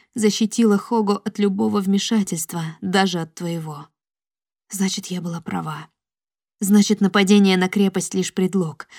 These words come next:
Хеджам заранее всё спланировал, а Мацу хватило ума вести себя тихо в теле, которое он так желал забрать себе.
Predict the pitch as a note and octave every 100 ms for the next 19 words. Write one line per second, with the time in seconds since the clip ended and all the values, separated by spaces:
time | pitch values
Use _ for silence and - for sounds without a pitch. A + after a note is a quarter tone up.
0 | - - _ _ A#3 F3+ G#3+ G#3 G3+ G#3
1 | A3 G3 F#3+ - G3+ - G3+ G#3+ G3+ D#3+
2 | D#3+ - G#3 A3 A3+ G#3 F#3 G3+ G3+ A#3+
3 | G#3+ G3+ G#3 G#3+ G3 - A3+ A3 G3+ G3
4 | A3+ G#3+ F#3+ - B3 A3+ F3+ - - -
5 | A3+ G#3+ G#3 G3+ G3 G3 G#3+ G3+ G3+ F#3
6 | F3+ F#3 E3 G3 E3+ D#3+ D#3+